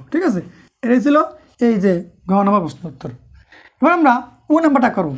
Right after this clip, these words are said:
দেখো, বলা আছে কি? এ ইন্টারসেকশন বি ইউনিয়ন সি। তাহলে আমরা এই জায়গায় ও নাম্বার দাও, তারপর লাগবা প্রথমে এই যে ব্র্যাকেটের ভিতরে মানটাকে বের করবো, বি ইউনিয়ন সির মানটাকে বের করতে হবে। লাগবা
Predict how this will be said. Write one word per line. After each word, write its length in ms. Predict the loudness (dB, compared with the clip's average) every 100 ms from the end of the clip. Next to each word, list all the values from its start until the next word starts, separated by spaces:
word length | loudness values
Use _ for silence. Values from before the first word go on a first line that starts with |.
| -2
দেখো, 200 | -2 0
বলা 180 | 0 0
আছে 160 | 0 0
কি? 160 | -2 -6 -10 -20 _ _ _
এ 60 | 0 2
ইন্টারসেকশন 460 | 2 2 2 2
বি 80 | 2
ইউনিয়ন 320 | 2 4 2
সি। 180 | -2 -4 -6 -10 -20 _ _
তাহলে 140 | 0 2
আমরা 220 | 2 2 -2 -8 -8
এই 60 | -4
জায়গায় 180 | 0 0
ও 40 |
নাম্বার 260 | 0 0 0
দাও, 180 | 2 0 -2 _ _ _ _ _ _ _ _ _
তারপর 200 | -2 0
লাগবা 340 | 0 0 2 2 0
প্রথমে 320 | -4 0 0 0 -4 _ _ -2
এই 40 |
যে 60 | 2
ব্র্যাকেটের 380 | 2 2 2 2
ভিতরে 180 | 2 2
মানটাকে 260 | 2 2
বের 120 | 0
করবো, 240 | 0 -2 -4 -10 -8 0
বি 80 | 2
ইউনিয়ন 300 | 4 4 2
সির 160 | 2
মানটাকে 260 | 2 2 0
বের 140 | 0 -2
করতে 200 | -6 -8
হবে। 160 | -10 -12 -18 _ _
লাগবা 340 | -2 0 2